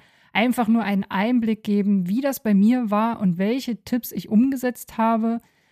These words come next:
Und ich möchte dich vor allen Dingen auch ermutigen, es selber auszuprobieren. Vor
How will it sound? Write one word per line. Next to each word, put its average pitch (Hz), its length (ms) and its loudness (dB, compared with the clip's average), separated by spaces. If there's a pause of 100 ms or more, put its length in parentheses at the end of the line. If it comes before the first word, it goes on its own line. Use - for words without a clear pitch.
(260)
Und 220 220 0
ich - 240 -6
möchte 220 260 -2
dich 202 260 -6
vor - 220 -10
allen 202 240 0
Dingen 202 240 0
auch 196 380 -4
ermutigen, 190 560 2
es 185 140 -4
selber 190 320 -4
auszuprobieren. 185 1000 -2
Vor - 240 -14